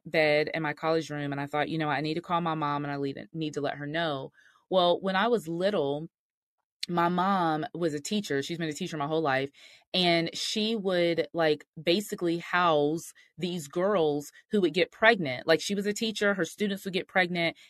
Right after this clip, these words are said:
and they would literally come live with us for weeks at a time, sometimes days, sometimes weeks, until their parents cooled down.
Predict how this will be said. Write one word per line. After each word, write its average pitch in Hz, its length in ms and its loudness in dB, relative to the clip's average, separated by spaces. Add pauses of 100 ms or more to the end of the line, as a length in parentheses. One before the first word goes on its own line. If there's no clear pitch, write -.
(120)
and 185 140 2
they 196 120 6
would 240 200 4
literally 208 580 2
come 185 260 -4
live 170 220 0
with 147 160 -4
us - 400 -10 (300)
for 185 180 0
weeks 202 320 0
at 190 140 4
a 185 40 -4
time, 143 360 -4
sometimes 190 500 -2
days, 180 380 2
sometimes 180 480 -4
weeks, 185 400 -6
until 175 180 -4
their 165 120 2
parents 180 360 -6
cooled 190 320 -6
down. 151 480 -4